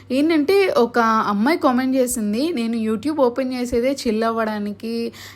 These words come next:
ఎంజాయ్ చేయడానికి. ఓపెన్ చేయగానే మీరు మీ కష్టాలు, మీ బాధలు, మీ ఏడుపంతా తీసుకొచ్చి అందులో పెడుతున్నారు" అని చెప్పి.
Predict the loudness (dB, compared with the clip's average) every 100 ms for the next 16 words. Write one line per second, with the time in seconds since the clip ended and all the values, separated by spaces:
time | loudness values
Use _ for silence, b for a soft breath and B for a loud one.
0 | -2 2 2 2 2 2 0 -2 -4 -2
1 | -2 0 -4 -2 -2 -2 -4 -4 -4 -4
2 | -6 -8 B B -4 0 2 2 0 -2
3 | -2 0 0 0 0 -2 0 2 2 0
4 | -2 -2 0 0 0 0 0 -2 -2 -4
5 | -6 -6 -6 -6 -2 -2 2 0 0 0
6 | 2 2 -2 -4 -6 -6 -6